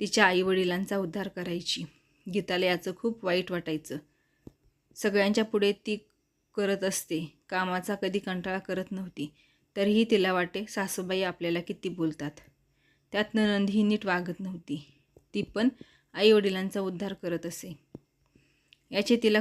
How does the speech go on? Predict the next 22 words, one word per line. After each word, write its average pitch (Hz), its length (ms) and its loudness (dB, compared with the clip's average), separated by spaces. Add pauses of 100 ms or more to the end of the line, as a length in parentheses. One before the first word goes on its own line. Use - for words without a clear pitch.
खूप 226 200 -2
वाईट 190 260 0
वाट-, 180 340 -6 (180)
वाटत 185 360 -4
असे. - 440 -10 (280)
गीता 196 260 -2
कधी 196 300 -4
सासूला 185 460 -4 (380)
एका 208 220 -2 (100)
शब्दाने 190 440 -2
उलट 190 240 0
बोलत 180 340 -2
नव्हती. 175 440 -8 (960)
रोजचे 214 320 2
सासूचे 208 480 -2
अपमान 196 380 -2
सहन 214 280 0
करून 190 420 -2 (200)
गीता 196 280 -2
रडून 196 280 0
झोपत 175 380 -4
असे. 156 320 -8